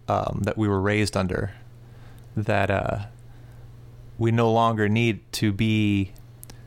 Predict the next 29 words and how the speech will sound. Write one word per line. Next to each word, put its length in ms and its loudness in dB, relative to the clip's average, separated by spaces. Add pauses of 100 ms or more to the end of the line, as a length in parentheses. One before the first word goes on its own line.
(320)
just 440 0
recipients 760 2
of, 200 0
like, 140 -2
a 80 2
one-way 480 2
communication 760 0
from, 460 -2
I 80 0
don't 80 0
know, 20 -2
television, 480 0
radio, 320 2
film, 320 0
or 80 2
whatever. 400 0 (560)
Or, 240 4
you 160 4
know, 200 2 (200)
to 140 -2
put 180 0
it 80 2
in 100 2
some 200 0
other, 400 2
uh, 300 0 (120)
the, 220 0
the 160 2
other 260 2